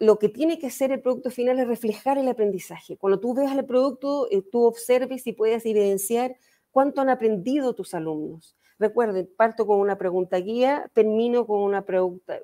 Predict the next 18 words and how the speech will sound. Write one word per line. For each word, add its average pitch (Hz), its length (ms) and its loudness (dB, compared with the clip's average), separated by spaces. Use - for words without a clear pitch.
una, 190 480 0
una 180 500 -2
propuesta 180 440 -10
final. 165 400 -6
Eh, 180 480 2
tan 269 220 4
diversa 294 540 2
como 240 200 0
ustedes 240 640 -2
puedan 226 440 2
pensar, 202 580 0
yo 190 120 0
les 208 140 -4
traje 208 220 -2
tres 214 180 -6
propuestas 214 480 -6
al 220 80 -8
final 220 420 0